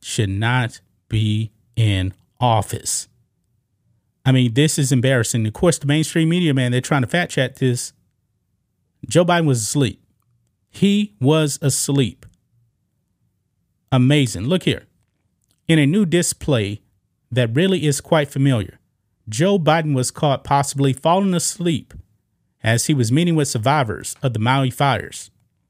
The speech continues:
The clip, which was, uh, previously streamed live, this was live, guys, went viral on X, formerly known as Twitter. In the video, Biden can be seen bowing his head as his chest slowly rises up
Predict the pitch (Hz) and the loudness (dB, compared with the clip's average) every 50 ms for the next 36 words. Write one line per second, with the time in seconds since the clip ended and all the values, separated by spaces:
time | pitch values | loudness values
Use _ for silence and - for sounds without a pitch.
0 | _ _ - 110 95 - - 214 190 - - - _ _ _ _ _ _ _ _ | _ _ -8 -8 -4 0 2 2 2 2 -2 -8 _ _ _ _ _ _ _ _
1 | _ _ _ _ - 135 127 - - 147 131 120 127 131 123 117 113 - - 196 | _ _ _ _ -2 -2 -2 0 0 0 0 2 0 0 0 0 -2 0 0 0
2 | 202 180 - - 190 180 170 - - - 175 175 175 156 131 120 143 180 170 123 | 0 0 -2 -2 -2 -2 -2 -2 -4 -2 -2 0 2 2 0 2 2 2 2 2
3 | 95 65 55 - - _ _ _ _ _ _ - 120 139 - 175 170 180 196 214 | 0 -2 -6 -14 -20 _ _ _ _ _ _ -2 -2 -2 -2 -2 -2 0 0 2
4 | 196 160 131 113 110 98 82 - - - - - _ _ _ _ _ _ _ _ | 0 0 0 0 -2 -4 -4 -4 -8 -12 -12 -12 _ _ _ _ _ _ _ _
5 | _ _ _ _ _ - _ - 117 131 139 127 107 104 - 147 165 185 190 196 | _ _ _ _ _ -20 _ -4 0 0 0 0 -2 0 0 2 2 2 2 0
6 | 190 - - 175 170 180 170 131 131 135 - - - - - 151 143 151 160 160 | 0 -2 0 0 0 2 2 0 0 -2 -4 -8 -8 -4 -2 0 0 0 0 0
7 | 160 151 139 143 151 143 - - - 120 113 110 113 117 - _ _ _ _ _ | 0 0 0 0 0 -2 -4 -4 -4 -2 -2 0 -2 -4 -4 _ _ _ _ _
8 | _ _ _ _ _ - 175 196 214 208 185 165 180 175 156 135 123 120 139 160 | _ _ _ _ _ -2 2 2 4 4 4 2 2 2 2 2 2 2 0 -2
9 | - _ _ _ _ _ _ _ _ _ _ - 101 98 113 139 185 202 196 196 | -4 _ _ _ _ _ _ _ _ _ _ -12 -6 0 0 2 2 2 0 0
10 | 185 - 185 175 160 170 165 - - - 160 151 147 143 117 101 95 120 139 170 | 0 0 0 0 0 0 -2 -2 0 0 2 2 2 0 0 0 0 2 2 2
11 | 185 185 180 160 139 - - 147 127 104 87 - - _ _ _ _ _ _ _ | 0 0 -2 -2 -4 -4 -2 0 0 0 -2 -4 -10 _ _ _ _ _ _ _
12 | _ _ _ _ - 127 120 107 107 98 95 - - - - 165 165 170 - - | _ _ _ _ -2 -2 0 0 0 -2 -4 -6 -6 0 0 2 2 2 -2 -6
13 | - - - 147 147 147 143 131 110 123 120 127 135 123 110 107 127 131 - - | -8 -4 -2 0 0 2 0 0 0 0 0 0 0 -2 -4 -6 -10 -12 -12 -8
14 | - 123 - _ _ _ | -6 -6 -6 _ _ _